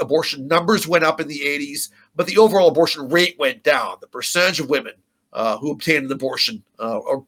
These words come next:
the percentage of women of childbearing age, I should say, who obtained an abortion a-, in any given year went down. So again, these memes are misleading. Uh, again, you see a long-term durable decline in the abortion rate,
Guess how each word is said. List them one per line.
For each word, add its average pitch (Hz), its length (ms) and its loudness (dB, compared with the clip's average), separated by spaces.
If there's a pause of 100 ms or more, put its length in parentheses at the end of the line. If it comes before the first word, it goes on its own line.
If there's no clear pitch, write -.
the 170 100 -10
percentage 175 300 0
of 170 60 2
women 147 140 0
of 131 60 -8
childbearing 151 500 2
age, 110 200 0
I - 20 -6
should 110 200 -8
say, 110 300 -2 (260)
who 170 100 4
obtained 165 300 2
an 139 80 -2
abortion 135 360 -2
a-, 143 300 -2
in 139 220 -6
any 151 160 -4
given 120 240 -6
year 110 200 -8
went 113 280 -10
down. 98 320 -4 (400)
So 196 320 6
again, 170 200 4
these 202 220 4
memes 202 280 4
are 185 60 0
misleading. 170 600 -2 (240)
Uh, 135 260 0
again, 123 200 -6
you 120 80 -10
see 170 220 -4
a 135 80 0
long-term 156 760 2 (140)
durable 170 340 6
decline 156 340 0
in 151 60 -6
the 131 100 -6
abortion 139 420 -6
rate, 139 280 0